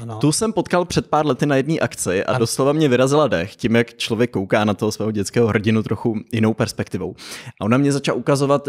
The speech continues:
Speaker 2: že má, eh, kardiostimulátor.
Speaker 1: Ano, ano.
Speaker 2: A já jsem úplně, "Ježišmarja, Majda", a teď jsem vůbec
Speaker 1: Ano.
Speaker 2: nevěděl, jak na to zareagovat.
Speaker 1: Ano.
Speaker 2: Ona začne teď asi překonávat ty vaše rekordy v těch epizodách.
Speaker 1: Ona je, bude vítězkou, to rozhodně jí přeju. Eh, Majda je samozřejmě hodná.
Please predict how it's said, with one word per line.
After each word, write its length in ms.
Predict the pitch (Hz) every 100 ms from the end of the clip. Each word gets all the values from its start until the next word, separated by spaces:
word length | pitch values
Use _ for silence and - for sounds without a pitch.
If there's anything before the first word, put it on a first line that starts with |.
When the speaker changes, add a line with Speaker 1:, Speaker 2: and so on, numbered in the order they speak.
| 107
Speaker 2:
že 180 | 117 131
má, 360 | 131 143 143 -
eh, 220 | 113 110
kardiostimulátor. 920 | 143 151 330 - 151 135 107 117 87
Speaker 1:
Ano, 80 | -
ano. 140 | 127 143
Speaker 2:
A 20 |
já 60 |
jsem 160 | 160 156
úplně, 180 | 127 135
"Ježišmarja, 460 | 131 120 127 123
Majda", 360 | 95 113 147 147
a 60 | 123
teď 160 | 117
jsem 100 | 117
vůbec 180 | 107 120
Speaker 1:
Ano. 40 | 110
Speaker 2:
nevěděl, 240 | 104 98
jak 100 | -
na 60 | 104
to 100 | 113
zareagovat. 440 | 92 90 90 80
Speaker 1:
Ano. 100 | - - - - -
Speaker 2:
Ona 180 | 113 131
začne 300 | 139 - 151
teď 180 | 160 156
asi 160 | 135 147
překonávat 640 | - 147 143 139 143 -
ty 140 | - 143
vaše 260 | 143 160
rekordy 380 | 143 - 143 147
v 60 | -
těch 160 | 156
epizodách. 480 | - 147 90 - -
Speaker 1:
Ona 300 | - 139 160
je, 180 | 156 147
bude 200 | 131 160
vítězkou, 680 | 131 123 156 - 147 139 147
to 420 | 147 131 131 131 123
rozhodně 340 | 123 147 156
jí 100 | 160
přeju. 460 | - - 131 135 135 - - - 123
Eh, 720 | 113 110 110 110 113 113 104
Majda 300 | 98 113 113
je 60 | 131
samozřejmě 540 | - 127 117 131 131
hodná. 460 | 104 107 131 123